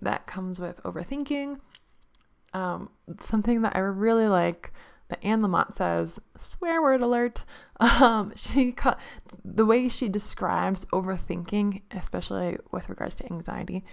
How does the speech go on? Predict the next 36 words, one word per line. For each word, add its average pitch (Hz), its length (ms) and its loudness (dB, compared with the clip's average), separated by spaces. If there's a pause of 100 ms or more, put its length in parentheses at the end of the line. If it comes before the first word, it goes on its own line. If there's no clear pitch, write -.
(520)
is 202 160 2
called, 202 520 0
she 214 160 0
says 208 320 6
it's, 185 180 -4 (420)
she 226 160 -2
says 202 180 0
that, 190 160 -4 (220)
she 202 100 -6
describes 196 540 0
it, 165 140 0
I - 60 -4
should - 200 -6
say, 180 200 -2 (320)
as 190 360 0
mind 170 460 0
fucking 208 500 0
something 214 440 0
to 226 80 0
death. 202 360 0 (520)
And 196 540 0
that 196 160 0
might 196 180 0
be 214 80 -4
a 247 80 0
little 262 160 0
bit 226 140 -2
vulgar, 170 520 -2
but - 300 0
I 175 160 -2
love 165 380 0
it 226 160 0 (100)
because 190 400 0
that 185 180 4
is 190 220 -2
exactly 190 1000 2